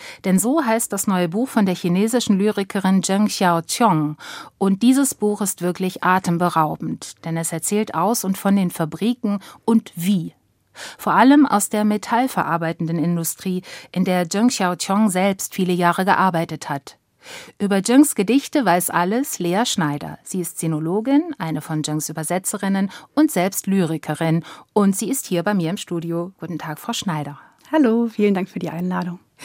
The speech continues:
Speaker 1: Ja, Frau Schneider, wir sprechen gleich ausführlich über die Gedichte. Vorab hören wir Zheng Xiaoqiong aber erst mal selbst lesen, den Beginn des titelgebenden Gedichtes, also der Erzählung von den Konsumgütern.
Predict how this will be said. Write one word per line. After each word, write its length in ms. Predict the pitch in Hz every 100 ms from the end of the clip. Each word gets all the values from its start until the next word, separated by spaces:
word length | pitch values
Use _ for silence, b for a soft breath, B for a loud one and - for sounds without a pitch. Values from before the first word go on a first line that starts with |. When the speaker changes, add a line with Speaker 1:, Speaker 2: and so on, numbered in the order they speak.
| B B
Speaker 1:
Ja, 120 | 196 190
Frau 100 | 202
Schneider, 360 | 208 196 202
wir 80 | 208
sprechen 320 | - 208 226
gleich 280 | 196 214 262
ausführlich 580 | 196 - - 302 269 185
über 180 | 175 175
die 120 | 170
Gedichte. 500 | 170 175 185 - 254 B B B
Vorab 400 | - 208 240 - -
hören 360 | 311 339 254 160
wir 300 | 151 151 147
Zheng 200 | 160 160
Xiaoqiong 580 | - 151 151 156 156 170
aber 180 | 170
erst 220 | 175 180 170
mal 120 | 160
selbst 440 | 160 247 - -
lesen, 420 | 147 156 156 190 - B B -
den 180 | 170
Beginn 360 | 165 156 214 262
des 160 | 196 -
titelgebenden 680 | 254 233 196 190 180 156
Gedichtes, 680 | 151 165 220 - 220 214 - B B B
also 240 | - 165 165
der 140 | 156
Erzählung 680 | 143 - 185 208 220 226 226
von 200 | - 165
den 180 | 175 180
Konsumgütern. 1000 | - 208 185 175 151 143 - 143 151 151